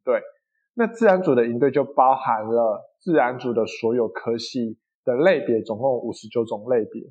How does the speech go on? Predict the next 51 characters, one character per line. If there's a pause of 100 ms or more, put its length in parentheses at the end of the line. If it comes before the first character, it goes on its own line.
(380)
那
社
会
组
的
话，
就
包
含
社
会
组
的
所
有
科
系
类
别，
有
六
十
五
种
类
别。 (460)
所
以 (260)
每
一
位
学
生
都
可
以
在
这
个
营
队
里
面 (200)
经
历 (440)
求
广、
求
深、
求
透。